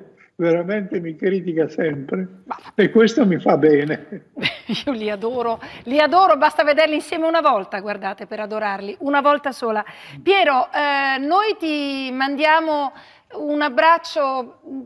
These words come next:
Speaker 2: tanto è lontano, perché purtroppo è lontano, altrettanto è forte. Eh, magari ci vediamo sotto il tuo compleanno, che ne pensi? Eh?
Speaker 1: Benissimo, quando
Speaker 2: Mm?
Speaker 1: vuoi. Ormai con questo sistema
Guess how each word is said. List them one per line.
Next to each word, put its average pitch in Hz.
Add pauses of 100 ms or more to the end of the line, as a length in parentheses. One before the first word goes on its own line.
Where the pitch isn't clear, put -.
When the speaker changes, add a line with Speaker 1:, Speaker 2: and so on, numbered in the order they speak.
(220)
Speaker 2:
tanto 359
è 320
lontano, 339
perché 269
purtroppo 302
è 269
lontano, 311
altrettanto 294 (320)
è 262
forte. 196 (320)
Eh, 254 (480)
magari 415
ci -
vediamo 330
sotto 349
il 339
tuo 349
compleanno, 330
che 392
ne 415
pensi? 214
Eh? - (720)
Speaker 1:
Benissimo, 185
quando 156
Speaker 2:
Mm? 160
Speaker 1:
vuoi. 226 (400)
Ormai 269
con 156
questo 160
sistema 185